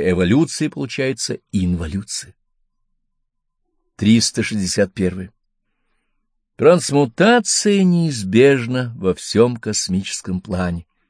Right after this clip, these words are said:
Только огненное переустройство даст новые творческие энергии. Космический магнит творит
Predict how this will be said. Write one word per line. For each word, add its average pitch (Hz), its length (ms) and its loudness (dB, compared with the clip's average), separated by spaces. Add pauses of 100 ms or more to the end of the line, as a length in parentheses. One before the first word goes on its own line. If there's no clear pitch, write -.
(500)
Только 101 500 2
огненное 117 540 4
переустройство 110 1040 2 (540)
даст 95 460 -2
новые 101 540 4
творческие 92 720 -6
энергии. 101 400 -8 (960)
Космический 95 720 -4
магнит 95 400 0
творит 92 560 -2